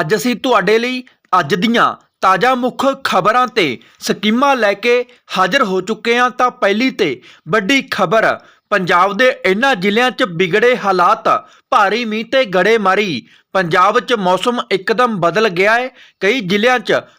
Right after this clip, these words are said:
ਭਾਰੀ ਮੀਂਹ ਤੇ ਗੜੇਮਾਰੀ ਹੋਈ ਹੈ। ਜਲੰਧਰ, ਪਠਾਨਕੋਟ, ਬਟਾਲਾ, ਗੁਰਦਾਸਪੁਰ ਵਿੱਚ ਭਾਰੀ ਮੀਂਹ ਪਿਆ। ਬਿਆਸ ਵਿੱਚ ਵੀ ਭਾਰੀ ਗੜੇਮਾਰੀ ਦੀ ਖਬਰ ਆ ਰਹੀ ਹੈ। ਰਫ਼ਤਾਰ ਨਾਲ ਹੋਈ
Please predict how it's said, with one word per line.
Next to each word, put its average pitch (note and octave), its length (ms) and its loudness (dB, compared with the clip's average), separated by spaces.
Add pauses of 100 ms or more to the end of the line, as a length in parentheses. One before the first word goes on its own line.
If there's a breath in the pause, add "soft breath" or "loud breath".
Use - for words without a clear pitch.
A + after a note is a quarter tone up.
(120)
ਭਾਰੀ A#3 320 2
ਮੀਂਹ A#3+ 180 -4
ਤੇ C4 180 0
ਗੜੇਮਾਰੀ G3+ 600 0
ਹੋਈ G3 360 -2
ਹੈ। B3+ 160 0 (320 loud breath)
ਜਲੰਧਰ, G3 440 0
ਪਠਾਨਕੋਟ, A3+ 800 -2
ਬਟਾਲਾ, F#3+ 680 2 (300 loud breath)
ਗੁਰਦਾਸਪੁਰ G3+ 640 0
ਵਿੱਚ B3 240 -6
ਭਾਰੀ G#3+ 420 0
ਮੀਂਹ A3 220 -2
ਪਿਆ। B3 360 0 (320 loud breath)
ਬਿਆਸ G3 340 2
ਵਿੱਚ A3+ 300 -2
ਵੀ A3 300 -2 (220 loud breath)
ਭਾਰੀ A3+ 300 2
ਗੜੇਮਾਰੀ G3+ 640 0
ਦੀ B3+ 200 -4 (260 soft breath)
ਖਬਰ A#3 320 0 (100)
ਆ A3+ 140 4
ਰਹੀ F#3+ 320 -2
ਹੈ। D#3+ 260 0 (280 soft breath)
ਰਫ਼ਤਾਰ F#3+ 540 2
ਨਾਲ B3+ 180 4
ਹੋਈ A#3+ 360 -2